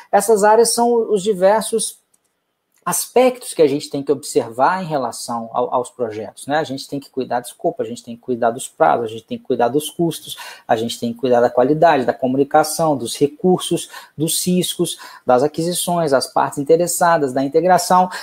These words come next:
E repare que a gente tem que cuidar disso independente do paradigma de gestão que a gente for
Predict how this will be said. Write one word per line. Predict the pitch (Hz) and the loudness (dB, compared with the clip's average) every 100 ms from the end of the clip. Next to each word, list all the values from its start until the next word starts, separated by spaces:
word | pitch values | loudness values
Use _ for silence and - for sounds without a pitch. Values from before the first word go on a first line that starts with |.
| - | -2
E | 226 | 4
repare | 220 240 - 254 | 4 4 2 2
que | 247 | 4
a | 233 | 4
gente | 247 247 | 2 0
tem | 254 | 0
que | 247 | -2
cuidar | - 247 190 196 | -2 0 2 2
disso | 196 147 208 220 | 0 -4 -4 -4
independente | 214 214 226 233 208 190 233 - | 0 4 4 2 -2 -2 -4 -6
do | 226 | -8
paradigma | - 233 226 165 143 226 202 180 | 2 4 4 4 2 2 2 0
de | 151 139 | 0 2
gestão | 147 147 143 147 | 0 0 -2 0
que | 170 | 2
a | |
gente | 160 170 - | 2 0 -2
for | 170 170 | 2 4